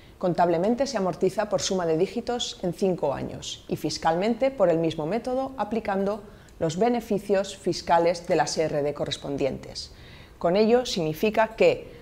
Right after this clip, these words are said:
puesto que la empresa realiza una inversión en inmovilizado material nuevo, podremos utilizar el artículo ciento tres de la legislación, el cual nos permitirá multiplicar por dos el coeficiente máximo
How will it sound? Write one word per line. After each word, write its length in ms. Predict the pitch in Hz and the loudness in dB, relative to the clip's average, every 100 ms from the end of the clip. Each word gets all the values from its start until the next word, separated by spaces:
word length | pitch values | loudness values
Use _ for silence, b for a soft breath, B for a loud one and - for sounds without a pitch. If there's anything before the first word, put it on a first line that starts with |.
| B | B
puesto 260 | 175 - 165 | -6 -2 0
que 80 | |
la 80 | 170 | 0
empresa 340 | 165 226 220 226 | 2 0 0 0
realiza 540 | 220 170 156 139 - | 4 2 2 -4 -2
una 180 | 196 196 | 2 4
inversión 680 | 180 165 160 - 139 135 135 - | 4 2 2 0 -2 -4 -6 -2
en 280 | 175 156 139 - | 2 2 0 -4
inmovilizado 680 | 180 165 160 156 156 180 160 | -2 0 2 2 2 2 2
material 640 | 143 135 139 143 135 135 - - | 0 -4 -2 0 0 -2 -8 -6
nuevo, 500 | 175 220 254 240 285 B B B | 4 6 6 4 0 B B B
podremos 460 | 180 170 202 240 226 | 2 4 4 2 -2
utilizar 640 | 175 226 226 - 175 190 - | -2 0 0 4 4 4 2
el 100 | 160 | 2
artículo 560 | 160 196 202 202 208 | 4 0 4 4 2
ciento 460 | 208 208 202 202 185 | 0 2 4 2 2
tres 200 | 175 175 | 2 4
de 60 | |
la 100 | 170 | 4
legislación, 760 | 147 147 165 143 123 170 143 123 - | 4 2 -2 -2 0 2 2 2 -4
el 100 | 160 | 0
cual 240 | 160 170 | 4 4
nos 140 | 165 160 | 4 -2
permitirá 560 | 143 175 208 208 190 | -2 -2 0 4 4
multiplicar 580 | 185 170 165 156 147 147 | 2 -2 -2 -2 -2 0
por 180 | 196 214 | 0 2
dos 300 | 196 202 - | 0 0 0
el 120 | 185 | 2
coeficiente 600 | 165 160 160 160 156 156 147 | 4 4 4 2 2 4 2
máximo 520 | 175 - 151 139 | 0 -2 -4 -4